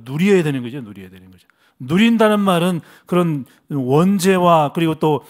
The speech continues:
열두 가지 문제로부터, 재앙으로부터, 하나님 떠난 이 모든 문제, 사단으로부터 이길 수 있는, 또 거기에 집-,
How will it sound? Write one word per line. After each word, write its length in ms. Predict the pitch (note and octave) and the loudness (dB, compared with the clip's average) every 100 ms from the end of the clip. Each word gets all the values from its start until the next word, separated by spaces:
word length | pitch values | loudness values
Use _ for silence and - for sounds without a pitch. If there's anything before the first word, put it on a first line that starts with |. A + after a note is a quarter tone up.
| - - | -14 -10
열두 200 | D#3+ F3 | -4 0
가지 200 | G3 F3+ | 0 0
문제로부터, 680 | D#3 D#3+ E3+ D#3+ D3+ E3+ | 0 0 0 0 0 -2
재앙으로부터, 960 | E3 - D3+ D#3 D#3+ D#3 D3 C3+ F#3 G3+ - - | -2 -6 -2 -2 0 -2 -2 0 0 0 -6 -18
하나님 440 | - A3 G#3+ F#3 | -2 0 2 0
떠난 300 | F#3 E3+ E3 | 0 0 0
이 100 | D#3 | 0
모든 360 | D3+ C#3+ D3+ F3+ | 2 2 2 2
문제, 360 | D3+ C#3+ D#3+ D#3 | 0 0 0 -2
사단으로부터 1120 | - F#3 F#3+ E3+ D3+ D3+ F3+ G#3 C4 - _ _ _ _ _ _ _ _ _ _ _ _ _ - | -4 -2 0 2 0 0 2 0 -2 -10 _ _ _ _ _ _ _ _ _ _ _ _ _ -2
이길 320 | F#3 F3+ F3+ | 0 2 0
수 200 | - E3 | -2 -6
있는, 500 | C3 B2+ A#2 G2 G2 _ | -6 -6 -10 -12 -20 _
또 80 | C3 | -8
거기에 380 | - D3+ G3 | -2 0 0
집-, 340 | G3 - G#3 | 0 0 -2